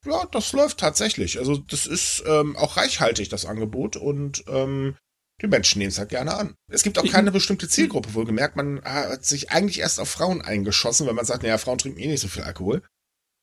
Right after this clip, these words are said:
Speaker 1: Äh, hat dann aber ganz schnell festgestellt, äh, in unseren,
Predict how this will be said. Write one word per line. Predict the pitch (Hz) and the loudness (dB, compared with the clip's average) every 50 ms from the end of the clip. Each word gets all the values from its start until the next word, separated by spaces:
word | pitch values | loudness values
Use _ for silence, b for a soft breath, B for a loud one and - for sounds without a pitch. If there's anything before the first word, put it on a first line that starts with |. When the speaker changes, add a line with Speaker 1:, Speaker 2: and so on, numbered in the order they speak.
| _ | _
Speaker 1:
Äh, | - 131 143 151 151 135 | -2 2 2 4 4 4
hat | 131 175 - 214 | 2 2 2 2
dann | 180 | 2
aber | 175 180 | 2 2
ganz | 180 180 190 | 2 2 2
schnell | - - 190 170 | 4 2 2 2
festgestellt, | - 180 170 - - - - 165 - - - - | 0 -2 -2 0 2 2 4 2 2 -2 -8 -6
äh, | 101 107 107 107 104 104 104 107 107 104 107 104 104 104 104 104 - - | 0 2 4 4 6 6 6 6 6 6 6 6 6 4 4 2 0 -2
in | 117 101 98 | -6 -6 -6
unseren, | - 139 131 117 113 107 104 104 104 101 98 98 98 101 104 | -4 -4 -4 -4 -2 -2 0 0 0 0 0 0 0 -2 -4